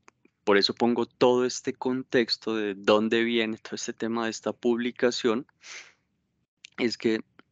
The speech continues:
a nivel del departamento del Cauca, el Comité de Cafeteros tiene un programa,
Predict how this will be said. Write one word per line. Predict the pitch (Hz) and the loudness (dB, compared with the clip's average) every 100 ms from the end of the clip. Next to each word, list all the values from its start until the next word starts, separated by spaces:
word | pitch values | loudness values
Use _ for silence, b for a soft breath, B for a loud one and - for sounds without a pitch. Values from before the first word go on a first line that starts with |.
| - | 0
a | |
nivel | 120 117 110 113 | 4 6 4 4
del | 131 135 | 2 2
departamento | 143 139 139 - 135 131 143 | 0 0 0 0 -2 0 -2
del | 131 | -2
Cauca, | - 113 113 | 0 0 0
el | 135 | -4
Comité | - 120 117 - | 0 0 2 4
de | 117 120 | 4 2
Cafeteros | 139 - 143 - 123 117 139 - | -2 -2 -2 2 2 2 -2 0
tiene | 120 113 | 2 2
un | 110 | 0
programa, | 120 120 117 104 101 123 | -4 -2 2 2 0 -10